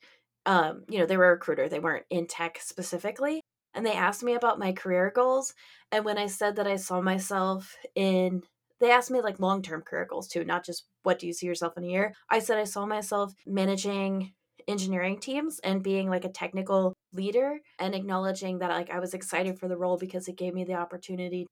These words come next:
to continue to build my technical background. And they didn't move me forward because they said I was too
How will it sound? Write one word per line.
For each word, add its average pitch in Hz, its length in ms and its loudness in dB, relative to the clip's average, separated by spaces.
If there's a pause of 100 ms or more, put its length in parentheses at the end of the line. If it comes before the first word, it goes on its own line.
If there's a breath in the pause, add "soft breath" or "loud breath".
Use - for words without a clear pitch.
to 202 160 -8
continue 190 460 -6
to 185 100 -8
build 180 220 -2
my 190 100 -4
technical 190 440 -8
background. 220 520 -2 (160)
And 254 120 2
they 277 80 0
didn't 277 240 -2
move 285 180 -4
me 262 120 -2
forward 262 480 4
because 226 260 -6
they 220 140 -6
said 240 160 -6
I 233 80 0
was 220 160 -6
too 247 240 -8